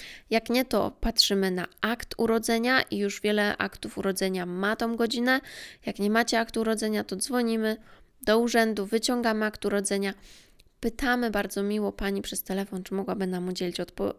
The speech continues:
odpowiedzi właśnie na to pytanie, o której godzinie, e, się urodziłam. <laughs> Jestem ciekawa, czy te panie w urzędach już, już wiedzą, dlaczego wszyscy wydzwaniają,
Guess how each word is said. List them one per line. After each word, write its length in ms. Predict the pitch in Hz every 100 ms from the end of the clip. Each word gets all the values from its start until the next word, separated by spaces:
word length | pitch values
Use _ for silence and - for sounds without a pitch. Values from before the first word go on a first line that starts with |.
| -
odpowiedzi 580 | 202 202 180 214 202 202 - - - -
właśnie 320 | 196 185 190
na 100 | 185
to 140 | 180 -
pytanie, 520 | - - 220 214 202 - _ _ - 277 -
o 180 | - 247
której 340 | - 214 202
godzinie, 520 | 185 185 - 185 180 175 - - - - -
e, 140 | 190
się 160 | 185 190
urodziłam. 640 | 190 190 185 220 226 220 - - - - - - _ _ - _ - -
<laughs> 880 | - - - 240 - - 494 320
Jestem 280 | 233 220 214
ciekawa, 420 | 214 208 240 220
czy 120 | 214 196
te 120 | 196
panie 320 | 208 214 208
w 80 | 190
urzędach 340 | 196 202 202
już, 240 | 196 190 -
już 200 | 196 190
wiedzą, 320 | 208 202 190
dlaczego 340 | 196 196 185
wszyscy 360 | 180 190 - 185
wydzwaniają, 760 | 190 - 196 196 208 202 190